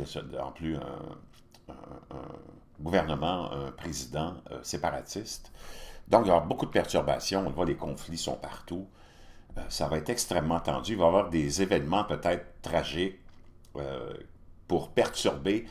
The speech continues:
On le sait qu'il y a une classe dirigeante qui va perdre le pouvoir. Les gens, hein, ces classes dirigeantes-là n'aiment pas ça. Préparez-vous à n'importe quoi. Pendant ce temps-là, en mille huit cent cinquante-neuf, il y a eu ce qu'on appelle l'événement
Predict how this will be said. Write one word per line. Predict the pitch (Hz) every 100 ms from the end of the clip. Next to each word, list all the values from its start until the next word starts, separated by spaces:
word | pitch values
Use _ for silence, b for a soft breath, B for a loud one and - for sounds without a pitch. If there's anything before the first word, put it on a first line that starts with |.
| B -
On | 85
le |
sait | - 139
qu'il | 113
y | 80
a |
une | 73
classe | 104 104 101 -
dirigeante | - 87 76 92 95
qui | -
va | 69
perdre | - 107 101
le | 71
pouvoir. | 76 69 82 101 110 b b b b -
Les | 67
gens, | 65 85 87 - -
hein, | 85
ces | - 69
classes | 76 73
dirigeantes-là | 69 65 69 64 82
n'aiment | 73 -
pas | 65
ça. | - 80 98 - b b b b b b b - -
Préparez-vous | 135 156 131 127 165 -
à | 104 101 95 - - - - - - - - - -
n'importe | 104 139 - 80 - -
quoi. | - - - - - - - - - - - - -
Pendant | 117 117 160 156
ce | -
temps-là, | 95 78 71 65 - - b b b b - - - - - - - - - - -
en | 101 101
mille | 180 156
huit | 127
cent | - 165 160
cinquante-neuf, | - 104 98 85 85 120 131 95
il |
y |
a | 92
eu | 117
ce | -
qu'on | 87
appelle | 80 131 120
l'événement | 95 87 82 98 123